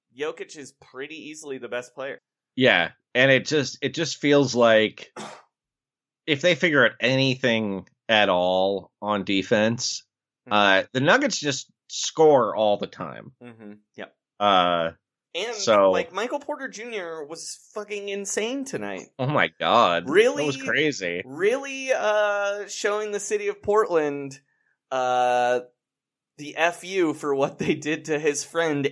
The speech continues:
Speaker 1: Andy Ngo. Ngo.
Speaker 2: Uh-huh. That's
Speaker 1: <laughs> Um,
Speaker 2: true.
Speaker 1: yeah.
Speaker 2: That's true. He's like, "Yeah, I'll tell you, I'll, you know what? I'm not vaccinated." Probably.
Speaker 1: Yeah.
Speaker 2: He's not vaccinated, right?
Speaker 1: <laughs>
Speaker 2: God, he's like,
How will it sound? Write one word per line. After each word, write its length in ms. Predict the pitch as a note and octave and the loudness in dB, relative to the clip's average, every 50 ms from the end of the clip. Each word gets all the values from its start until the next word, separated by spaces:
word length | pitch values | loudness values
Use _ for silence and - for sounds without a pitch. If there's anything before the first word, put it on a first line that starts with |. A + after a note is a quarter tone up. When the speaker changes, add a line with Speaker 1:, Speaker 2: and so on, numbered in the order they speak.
| - | -2
Speaker 1:
Andy 440 | C#3 C#3 C#3+ C#3+ C3+ D3 C#3+ D3 C#3+ | 0 0 0 -2 -2 -4 -4 -4 -4
Ngo. 760 | C3 C#3 C#3 D3 D#3+ D#3+ - A#2+ A2+ G#2+ G#2+ G#2 G#2 G#2 F#2+ - | -4 -4 0 2 4 4 4 4 4 4 2 0 -2 -2 -4 -6
Ngo. 240 | C3 B2+ C3 C#3 B2 | -6 -6 -4 0 2
Speaker 2:
Uh-huh. 520 | A#2 D3 - G#2 A2 A#2+ C#3+ - G#2+ A2 A#2 A#2 | 4 4 6 6 6 6 6 4 2 2 2 2
That's 120 | B2+ C3+ | 2 2
Speaker 1:
<laughs> 60 | - | 2
Um, 80 | - G3+ | 4 4
Speaker 2:
true. 240 | D3+ E3+ D#3+ B2 A2 | 6 6 6 6 4
Speaker 1:
yeah. 120 | E3 - B2+ | 4 2 2
Speaker 2:
That's 180 | C3 B2 C3 | 2 2 0
true. 220 | C3+ D#3 F3+ D#3+ B2 | 0 4 4 6 6
He's 160 | A#2 G#2 G#2+ | 4 2 0
like, 240 | A2 A2 G#2 F#2 G2 | 2 2 2 2 2
"Yeah, 360 | A2 B2+ C#3 A2 F2 E2+ E2+ E2+ | 4 4 4 4 2 0 -4 -4
I'll 120 | G2 A2+ A#2+ | -4 -4 -2
tell 200 | - D#3+ D3 C#3 | 0 2 2 2
you, 100 | C#3 - B2 | 2 0 0
I'll, 220 | B2 D3+ D#3+ - - B2+ C3 C3 - | 0 -2 -2 -4 -8 -10 -10 -8 -6
you 80 | B2+ | -4
know 80 | A#2+ A#2+ | -2 -2
what? 160 | C#3 E3+ - - | -2 -2 -2 0
I'm 200 | A#2 B2+ E3 F3 | 2 2 4 4
not 180 | C3+ G#2 F2+ | 4 4 4
vaccinated." 720 | F2+ G2 F#2 F#2 - - G2 F#2+ F2+ F#2 G2 A2 B2+ C3+ C3 - _ _ | 4 2 2 2 -2 -4 -4 -4 -2 -2 0 -2 -4 -4 -8 -14 _ _
Probably. 380 | - G2 F#2 G2 G2+ A#2 B2+ | 0 2 4 4 4 2 0
Speaker 1:
Yeah. 120 | C3 B2+ - | 0 -2 -4
Speaker 2:
He's 160 | E3+ - - | -8 -10 -8
not 160 | F#2+ E2 D2+ | -6 -6 -6
vaccinated, 580 | D#2 D#2+ D#2 E2 - - - G2 F#2 G2 G#2+ A2 A2+ | -4 -6 -6 -6 -8 -8 -6 -4 -2 -2 -2 0 0
right? 260 | A2+ A#2 B2+ C#3 D3 - | 0 2 2 0 -2 -4
Speaker 1:
<laughs> 60 | D3+ C3+ - _ _ _ _ _ _ - - - _ _ _ _ _ _ _ _ - | -8 -10 -12 _ _ _ _ _ _ -20 -20 -20 _ _ _ _ _ _ _ _ 0
Speaker 2:
God, 260 | - D3 C#3+ C3 G#2+ | 4 4 4 4 2
he's 260 | G2 B2 C#3 C#3+ C#3 | 2 2 2 2 4
like, 300 | D3 B2 G#2 - G#2 - | 2 2 2 0 -4 -16